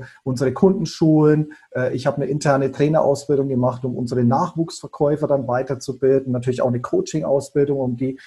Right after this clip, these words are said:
dann begleiten zu können. Also da hat der, hat der Arbeitgeber, wo ich dann als Führungskraft war, extrem viel Wert drauf gelegt, was heutzutage auch eben oft nicht der Fall ist.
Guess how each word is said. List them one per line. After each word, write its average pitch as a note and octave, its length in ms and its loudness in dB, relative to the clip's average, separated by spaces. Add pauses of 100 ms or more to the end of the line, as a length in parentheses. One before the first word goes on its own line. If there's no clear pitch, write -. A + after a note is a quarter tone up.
(120)
dann B2+ 180 0
begleiten C3 500 0
zu D#3+ 160 -6
können. D3+ 260 0
Also C3 180 0
da C3+ 200 -2
hat - 200 -8
der, D3 180 -4
hat C3+ 160 -8
der C#3+ 140 -4
Arbeitgeber, C#3 600 0 (260)
wo C#3 160 -2
ich C3+ 180 -4
dann C#3 160 0
als - 220 -6
Führungskraft D#3 640 2
war, - 240 -4
extrem D#3 420 -2
viel D#3 180 4
Wert C#3+ 240 2
drauf G2+ 240 0
gelegt, G#2+ 300 -6
was A#2 160 -4
heutzutage B2+ 580 0
auch B2+ 160 0
eben B2+ 320 -4
oft C3 280 -4
nicht D3 320 2
der A#2 120 4
Fall F#2+ 300 -6
ist. - 240 -14